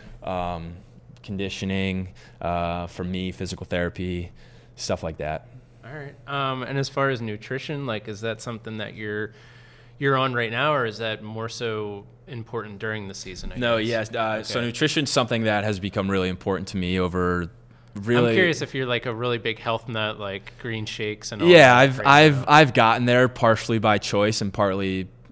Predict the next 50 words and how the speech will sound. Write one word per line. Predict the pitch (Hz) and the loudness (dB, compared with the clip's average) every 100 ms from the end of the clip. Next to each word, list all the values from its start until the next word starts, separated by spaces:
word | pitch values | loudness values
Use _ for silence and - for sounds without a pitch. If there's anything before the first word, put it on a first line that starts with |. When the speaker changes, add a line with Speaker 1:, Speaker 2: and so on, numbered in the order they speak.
| 120 | -12
Speaker 1:
by | - 98 | -4 -4
necessity, | 92 - 101 - 110 110 107 | -2 -2 -2 -2 -2 -2 -2
just | 98 | -6
'cause | - 92 | -8 -8
of | 87 | -6
some | 101 | -6
of | 95 | -4
the | 90 | -4
injuries | 92 98 98 | -4 -4 -2
I've | 95 | -2
had. | 98 92 95 | 0 2 2
I've, | 92 85 - | 2 0 0
I've | 95 95 | 0 0
found | 98 98 95 95 | -2 0 0 0
that | 90 | -2
it | |
helps | 95 90 - | -4 -4 -6
me | |
feel | 90 95 92 | -6 -4 0
better. | 101 110 127 - - - - - | 2 4 2 0 -12 -18 -20 -14
So | - 95 | -2 2
yeah, | 92 92 92 | 4 4 4
I'm, | 101 107 | 2 0
I'm | 107 101 | 0 0
pretty | 98 113 101 | 0 0 0
big | 90 87 | 0 -2
into | 87 82 | -4 -6
nutrition. | 85 82 80 82 80 | -6 -6 -6 -8 -10
Speaker 2:
So, | 92 156 | -8 0
all | 160 | 2
right, | 143 | 0
so | 143 | -4
this | 156 | -6
is | 143 | -6
the | - | -6
point | 170 | -4
of | 151 | -2
the | 143 | -2
podcast | 143 139 143 - | -2 -2 -4 -4
as | 120 | -8
we | 127 | -6
wrap | 120 120 117 | -2 -2 -2
up | 117 - | -6 -4
here. | 120 113 113 | -6 -4 -2
I | |
like | 113 117 | -4 -6
to | 123 | -6
ask | 117 - | -6 -8
guests, | 113 110 - | -8 -8 -8
like, | 117 110 107 - | -8 -10 -12 -18